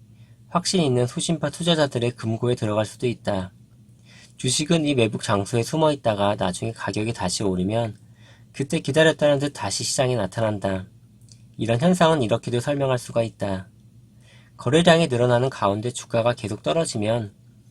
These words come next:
이것은 일정 기간 후에 곧 상승 운동이 시작될 것임을 나타내는 징조이다. 이때의 주가 폭락은 주로 실제 가치의 하락이라기보다는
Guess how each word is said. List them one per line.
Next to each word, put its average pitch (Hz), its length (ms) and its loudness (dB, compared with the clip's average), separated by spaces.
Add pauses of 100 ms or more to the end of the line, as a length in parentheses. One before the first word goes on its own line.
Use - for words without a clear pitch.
이것은 127 380 -2
일정 175 260 2
기간 123 280 2
후에 123 340 0
곧 107 180 -8
상승 151 400 -4
운동이 110 300 -2
시작될 135 420 -6
것임을 117 380 -4
나타내는 113 480 -2
징조이다. 101 720 -6 (1160)
이때의 151 380 -2
주가 - 280 0
폭락은 123 640 0 (400)
주로 117 240 -4
실제 190 340 0
가치의 117 420 -2
하락이라기보다는 110 1200 0